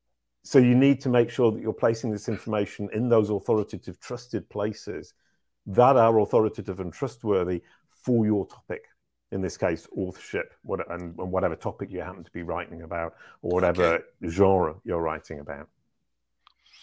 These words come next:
Speaker 2: Yeah, I just, uh, because I've been working on the podcasting and so on,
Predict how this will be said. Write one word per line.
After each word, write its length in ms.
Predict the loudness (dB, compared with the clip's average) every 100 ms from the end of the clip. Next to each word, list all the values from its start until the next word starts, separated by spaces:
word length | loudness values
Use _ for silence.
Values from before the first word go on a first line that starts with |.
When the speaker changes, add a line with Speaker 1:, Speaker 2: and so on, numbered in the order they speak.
| -20 _
Speaker 2:
Yeah, 360 | 0 2 0 0
I 180 | 0 0
just, 420 | -2 -4 -4 -2
uh, 340 | 0 0 -4 -10 _ _ -20 -20 -20 _ _ -12
because 480 | -10 -2 0 2 0
I've 160 | -2
been 180 | -4 -4
working 320 | -4 -6 -6 -6
on 200 | -6 -8
the 120 | -12 -2
podcasting 760 | -2 -2 -4 -4 -4 -8 -10
and 100 | -8
so 160 | -6 -4
on, 260 | -4 -6